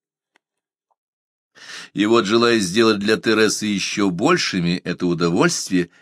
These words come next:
и это утешение, Патти отправилась с книгой в тюремную переплётную мастерскую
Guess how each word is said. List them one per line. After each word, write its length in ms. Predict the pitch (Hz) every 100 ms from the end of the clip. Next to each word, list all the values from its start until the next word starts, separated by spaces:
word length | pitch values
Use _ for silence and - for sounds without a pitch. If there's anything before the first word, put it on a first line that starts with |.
| _
и 60 | 82
это 200 | 85 85
утешение, 720 | 80 90 - 95 160 180 95 _ _ _ _ _ _ _ _ _
Патти 360 | 233 131 95 110
отправилась 580 | 101 87 104 101 101 95
с 60 |
книгой 320 | - 98 90
в 80 | 92
тюремную 560 | - 101 95 90 92 87
переплётную 600 | 92 85 92 87 95 90
мастерскую 920 | 90 85 - 90 - - 202 226 170